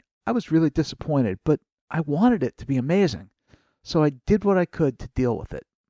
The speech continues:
So why the long story? Well, there's two main themes that are important. First, for someone who was interested, but not as passionate about astronomy as I was,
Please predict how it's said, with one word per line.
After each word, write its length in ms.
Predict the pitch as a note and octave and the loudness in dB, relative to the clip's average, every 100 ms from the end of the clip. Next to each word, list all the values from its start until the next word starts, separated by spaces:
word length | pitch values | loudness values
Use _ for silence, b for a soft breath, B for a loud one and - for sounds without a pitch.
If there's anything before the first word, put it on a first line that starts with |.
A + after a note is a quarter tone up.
| _ _ _ _ _ _ _ | _ _ _ _ _ _ _
So 180 | - E3+ | -10 -8
why 220 | E3 A3+ | -4 -4
the 80 | A3 | -2
long 300 | G3+ F3 D#3+ | -4 -4 -8
story? 500 | - C3+ A#2 E2 - _ | -8 -4 -4 -4 -10 _
Well, 280 | C#3 D3 - _ | -4 -2 -4 _
there's 200 | D3+ C#3+ | -2 -2
two 200 | - A3+ | -4 -2
main 240 | G3+ F3+ D3+ | 2 2 0
themes 420 | - C#3 A#2 G2+ | -2 -2 -2 -6
that 100 | G#2+ | -8
are 120 | A#2 | -8
important. 540 | A2 - A#2 - _ _ _ | -10 -12 -16 -16 _ _ _
First, 540 | - D3+ G2+ - - - _ _ _ _ - | -2 0 0 -4 -14 -20 _ _ _ _ -10
for 100 | C#3+ | -8
someone 380 | - A3+ B3+ G3+ | -4 -2 0 0
who 160 | F#3 | 0
was 180 | E3+ C3 - | 0 -2 -6
interested, 640 | E3 - G#2+ G2+ F#2 - _ _ _ - | -6 -6 -8 -6 -6 -8 _ _ _ -12
but 100 | C#3+ | -4
not 220 | F#3 B3+ | 0 2
as 140 | A#3 - | 0 -4
passionate 580 | - E3 F3 C#3 A2 | -2 0 0 -2 -4
about 220 | A2 A2 G#2+ | -4 -6 -8
astronomy 500 | - B2 A#2+ A2+ G#2 | -8 -4 -4 -4 -6
as 160 | G2 | -4
I 140 | C3 C3+ | -4 -4
was, 380 | G2 F#2+ - | -6 -8 -14